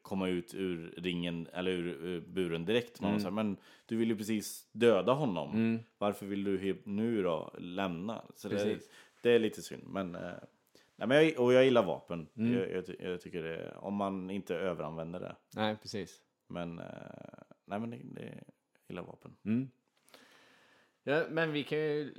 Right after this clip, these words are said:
Speaker 2: lugnt konstatera att, eh,
Speaker 1: Jag är
Speaker 2: din-,
Speaker 1: heel.
Speaker 2: du är en heel.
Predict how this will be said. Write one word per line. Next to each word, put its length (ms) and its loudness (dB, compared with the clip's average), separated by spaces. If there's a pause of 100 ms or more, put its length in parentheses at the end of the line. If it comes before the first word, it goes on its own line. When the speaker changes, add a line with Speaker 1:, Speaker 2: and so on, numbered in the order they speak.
(140)
Speaker 2:
lugnt 440 0
konstatera 680 2
att, 240 -4
eh, 60 2
Speaker 1:
Jag 380 0 (500)
är 40 6
Speaker 2:
din-, 140 8
Speaker 1:
heel. 300 2
Speaker 2:
du 180 4
är 40 6
en 60 2
heel. 440 4